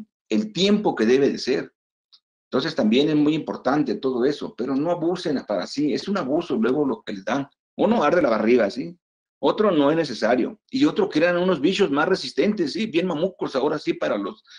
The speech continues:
para las bacterias, eh, eh, es como si les dieran ustedes esa sensación de que a la siguiente vez ya no es con una sola dosis, son varias dosis con la que debemos de darle mantenimiento y todo para que quede, ¿sí?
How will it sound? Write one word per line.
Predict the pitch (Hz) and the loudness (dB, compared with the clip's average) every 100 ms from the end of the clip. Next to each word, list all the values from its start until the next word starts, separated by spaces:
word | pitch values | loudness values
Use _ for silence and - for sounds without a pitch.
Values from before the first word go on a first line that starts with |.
| - - | -18 -2
para | 120 120 | 2 4
las | 113 107 | 2 2
bacterias, | 110 - 175 170 131 | -2 0 0 2 2
eh, | 104 92 - _ - _ | 0 0 -4 _ -20 _
eh, | - 113 110 | 0 2 4
es | 147 | 2
como | - 165 135 110 | 2 0 2 0
si | 117 | 2
les | 107 104 | 2 2
dieran | 113 147 151 | 4 4 4
ustedes | 127 - 127 147 131 | 0 2 2 2 0
esa | 147 160 127 - _ _ _ | -4 -2 -4 -4 _ _ _
sensación | - 143 127 120 123 139 160 | -2 0 2 0 2 0 2
de | 151 | -2
que | 127 101 - | -2 -4 -4
a | 120 | -4
la | 117 | -4
siguiente | 107 123 127 147 151 | -4 -2 0 0 0
vez | 127 175 | 0 0
ya | 143 165 | 0 -2
no | 165 | -2
es | 160 | 0
con | 139 | 0
una | 151 143 | 0 0
sola | 147 139 | 0 2
dosis, | 117 190 127 - | 2 0 -2 -6
son | 139 135 | -4 -2
varias | 156 226 175 | 0 2 2
dosis | 117 220 214 147 | 2 2 0 -6
con | 127 | -4
la | 107 | -4
que | 107 | -2
debemos | 107 110 156 175 | -2 0 0 -2
de | 127 98 | -2 -4
darle | 135 175 143 | -2 0 0
mantenimiento | 113 107 110 107 113 143 185 131 | 0 -4 -2 -2 0 -2 -4 -6
y | |
todo | - 147 180 170 | -4 -2 -2 -4
para | 104 82 | -6 -12
que | - - | -16 0
quede, | 190 143 | 2 2
¿sí? | 110 165 262 | -2 -4 -4